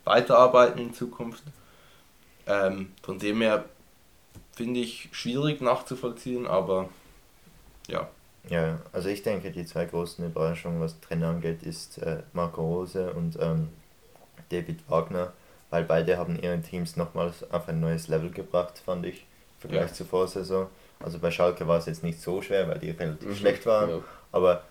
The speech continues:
Speaker 2: trotzdem den Fußball, den sie jetzt spielen, ist komplett anders,
Speaker 1: Ja.
Speaker 2: also im Vergleich zur Vorsaison. Und es ist einfach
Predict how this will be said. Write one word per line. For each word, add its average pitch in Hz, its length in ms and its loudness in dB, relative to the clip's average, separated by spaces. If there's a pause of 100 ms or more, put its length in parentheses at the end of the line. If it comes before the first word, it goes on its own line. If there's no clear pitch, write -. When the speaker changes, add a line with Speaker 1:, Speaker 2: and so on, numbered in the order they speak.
(160)
Speaker 2:
trotzdem 90 460 0
den 90 160 0
Fußball, 92 380 -4
den 87 180 0
sie 82 140 -2
jetzt 90 180 0
spielen, 92 460 -4
ist - 300 -12 (120)
komplett 98 560 0
anders, 90 640 0
Speaker 1:
Ja. - 60 -4
Speaker 2:
also 95 180 -2
im 90 120 -4
Vergleich 85 300 -4
zur 90 140 -8
Vorsaison. 101 640 -4 (580)
Und 92 220 -2 (800)
es 87 140 -10
ist 87 160 -4
einfach 87 260 -2